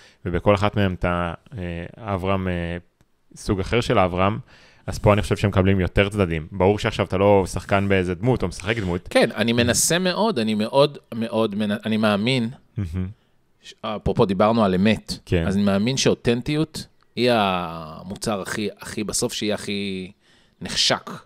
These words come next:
Speaker 1: לגמרי.
Speaker 2: כי בסוף אתה רוצה לקנות מהבן
Speaker 1: Mhm.
Speaker 2: אדם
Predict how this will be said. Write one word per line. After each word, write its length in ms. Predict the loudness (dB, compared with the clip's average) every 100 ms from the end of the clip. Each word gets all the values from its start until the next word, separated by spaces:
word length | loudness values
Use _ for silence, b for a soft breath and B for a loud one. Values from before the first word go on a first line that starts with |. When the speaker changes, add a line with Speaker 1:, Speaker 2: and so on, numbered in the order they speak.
| -6
Speaker 1:
לגמרי. 400 | 0 2 2 0 -4
Speaker 2:
כי 160 | -6 -4
בסוף 360 | -2 0 -2
אתה 140 | -2 -4
רוצה 280 | -2 -2 -2
לקנות 420 | -4 -4 -4 -4
מהבן 320 | -4 -2 -2
Speaker 1:
Mhm. 20 |
Speaker 2:
אדם 400 | 0 0 0 -2